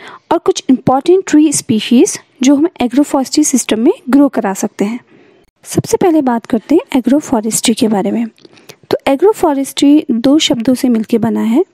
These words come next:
पहला है agriculture और दूसरा forestry, यानी कि कृषि और वानिकी से। तो कृषि में हम पढ़ते हैं कि फसलों के बारे में, यानी कि फसलों के साथ-साथ जब हम वानिकी को भी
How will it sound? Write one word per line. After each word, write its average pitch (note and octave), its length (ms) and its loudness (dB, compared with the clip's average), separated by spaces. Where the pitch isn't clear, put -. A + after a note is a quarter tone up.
पहला B3+ 280 0
है C4+ 300 2
agriculture C4+ 680 0
और A#3 220 0
दूसरा B3+ 420 0
forestry, G#3 640 -2
यानी B3 220 2
कि - 160 -2
कृषि C#4 520 2
और B3 140 0
वानिकी G#3 560 -2
से। - 220 -4
तो C#4+ 160 0
कृषि E4 500 4
में D#4+ 180 2
हम B3+ 180 0
पढ़ते B3+ 320 -2
हैं B3+ 100 0
कि - 120 -12
फसलों C#4 440 -2
के D4+ 120 0
बारे B3+ 280 -2
में, B3+ 180 -2
यानी B3 160 4
कि C#4+ 140 2
फसलों F4 440 0
के F4+ 160 0
साथ-साथ A3+ 500 -2
जब C4+ 200 0
हम D#4 140 2
वानिकी B3 540 2
को C#4+ 200 0
भी D#4+ 140 2